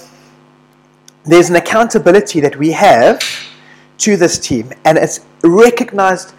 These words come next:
Ephesians four giftings. So we look at people and we see a Hilton and, and, and Reza come in, and we recognize the prophetic gift over their lives.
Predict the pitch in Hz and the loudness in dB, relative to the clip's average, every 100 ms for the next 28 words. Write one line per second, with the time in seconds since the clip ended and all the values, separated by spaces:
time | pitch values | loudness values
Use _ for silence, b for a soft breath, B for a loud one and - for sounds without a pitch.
0 | b b b - 151 190 170 170 - 160 | b b b -14 -10 -8 -8 -10 -6 -4
1 | 147 139 - 117 - B B - 170 160 | -4 -6 -10 -18 -20 B B -4 -2 0
2 | 254 226 233 226 190 180 156 143 170 175 | 0 -2 -2 -8 -8 -6 -4 -4 -6 -8
3 | - 190 151 214 196 - 180 156 - 160 | -4 -4 -2 -4 -4 -8 -12 -10 -8 -6
4 | 156 160 143 185 185 165 - 165 170 143 | -6 -8 -4 -6 -4 -8 -6 -6 -4 -6
5 | 147 151 160 160 226 240 226 190 - 220 | -6 -4 -2 0 -2 -6 -12 -6 -6 -6
6 | 160 151 185 165 156 160 - 135 131 135 | -8 -6 -6 -6 -6 -6 -2 -4 -4 -6
7 | 135 113 - - | -6 -8 -12 -20